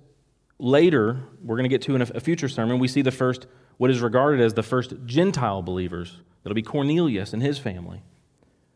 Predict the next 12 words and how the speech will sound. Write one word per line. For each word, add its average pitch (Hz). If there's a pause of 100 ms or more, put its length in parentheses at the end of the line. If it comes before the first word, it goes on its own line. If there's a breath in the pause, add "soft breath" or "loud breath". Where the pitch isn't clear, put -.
(200)
Well, 127
if 139
Cornelius 170
is 160
the 151
first 143
Gentile 147
believer, 113 (580 soft breath)
who 165
is 175
this 226
man? 92